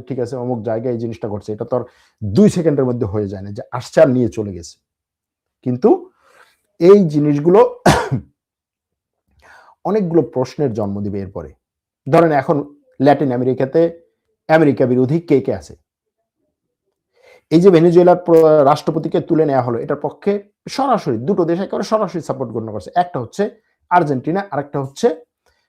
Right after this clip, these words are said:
আম, কি, এল সালভাদর।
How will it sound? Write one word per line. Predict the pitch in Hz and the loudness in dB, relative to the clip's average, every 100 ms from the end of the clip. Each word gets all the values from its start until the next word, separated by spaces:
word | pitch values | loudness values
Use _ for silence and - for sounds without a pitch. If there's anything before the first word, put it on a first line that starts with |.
| _ - | _ 4
আম, | 123 113 101 95 90 92 80 82 82 85 - - - - - | 8 8 6 0 -10 -14 -18 -18 -20 -20 -20 -20 -20 -20 -4
কি, | 196 254 - | 0 2 4
এল | 170 | 4
সালভাদর। | - 151 110 82 | 4 0 -2 -8